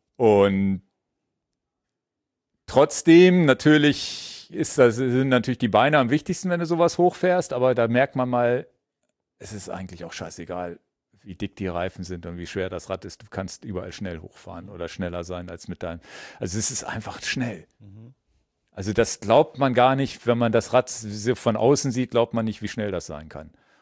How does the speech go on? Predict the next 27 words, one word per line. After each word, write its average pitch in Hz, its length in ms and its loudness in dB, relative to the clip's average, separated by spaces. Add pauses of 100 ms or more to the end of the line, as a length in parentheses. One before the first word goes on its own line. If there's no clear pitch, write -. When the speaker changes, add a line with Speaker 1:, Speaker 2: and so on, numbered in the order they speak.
Speaker 1:
Oder 92 180 -2
wenn 101 120 0
du 107 80 0
dann 101 160 0
doch 113 140 2
mal 120 140 2
auf 98 180 -2
der 98 180 0
Geraden 101 600 0
reintrittst 98 640 -6
und 95 160 -8
mal 95 120 -2
vierzig - 400 -8
fährst. 92 320 -6
Und 90 120 -10
das 92 120 -6
ist 110 140 -8
so 104 100 -6
geil, 98 320 0
das 95 240 -8
la-, 98 180 -2
liebe 120 320 0
ich 113 160 -2
an 104 120 -6
Gravelbikes. 98 640 -4
Deswegen, 101 460 -2 (960)
äh, 90 420 2